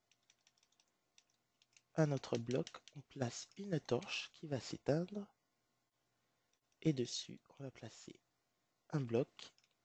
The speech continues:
et une poudre de redstone. Donc, ainsi,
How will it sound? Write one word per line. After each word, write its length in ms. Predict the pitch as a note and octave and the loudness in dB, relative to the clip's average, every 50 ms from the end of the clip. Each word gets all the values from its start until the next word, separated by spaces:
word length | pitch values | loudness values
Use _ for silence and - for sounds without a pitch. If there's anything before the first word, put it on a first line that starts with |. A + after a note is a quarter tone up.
| _ _ _ _ - _ _ _ - _ _ - _ _ _ _ _ _ - _ _ _ _ _ _ _ _ _ _ _ _ | _ _ _ _ -20 _ _ _ -20 _ _ -20 _ _ _ _ _ _ -20 _ _ _ _ _ _ _ _ _ _ _ _
et 140 | F3 F3+ - _ _ _ _ _ _ _ _ _ _ _ _ | 8 8 8 _ _ _ _ _ _ _ _ _ _ _ _
une 160 | - G#3+ A3 A3+ | 4 4 4 4
poudre 220 | - - A3+ F3 | 6 4 4 8
de 80 | E3 E3+ | 10 8
redstone. 400 | C#3+ A#2+ - - - - - - - - _ _ _ - _ _ | 8 8 4 2 -2 -2 -4 -4 -12 -20 _ _ _ -20 _ _
Donc, 180 | C#3+ C#3 A#2+ A#2 - _ - _ _ _ | 6 6 6 6 0 _ -20 _ _ _
ainsi, 460 | - A#3+ A3 - - - F#3 F#3 B3 | 12 12 12 12 8 6 8 8 8